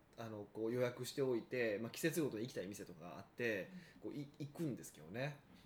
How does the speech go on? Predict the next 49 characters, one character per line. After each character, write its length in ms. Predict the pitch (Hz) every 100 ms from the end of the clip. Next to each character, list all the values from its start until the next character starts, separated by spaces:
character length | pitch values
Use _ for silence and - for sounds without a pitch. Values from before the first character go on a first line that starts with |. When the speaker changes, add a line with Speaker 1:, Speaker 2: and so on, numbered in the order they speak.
| -
Speaker 1:
も 80 |
う 20 | 127
だ 80 |
ん 60 | 170
だ 80 | 220
ん 20 |
な 60 | 156
ん 20 |
か 60 |
そ 100 | 135
れ 60 | 202
を 40 | 196
食 340 | - 190 196
う、 40 | 165
毎 180 | 175 185
年 340 | - 202 233
食 180 | 220 175
べ 100 | 175
る 60 | 185
だ 100 | 190
け 60 |
で 140 | 202 196
三 200 | 170 180
百 140 | 156
六 160 | 127 135
十 80 |
五 80 | 131
日 80 | 104
終 80 | 107
わ 100 | 143
る 80 | 170
ん 60 |
じ 60 | 143
ゃ 20 |
な 80 | 104
い 60 |
か 100 | 90
っ 20 | 92
て 100 | 92
い 160 | 95
う 40 | 101
勢 140 | 107
い 40 | 85
で 60 |
す 100 | -
よ 100 | 67
ね。 100 | 71 - -
Speaker 2:
え 60 |
ー、 40 | -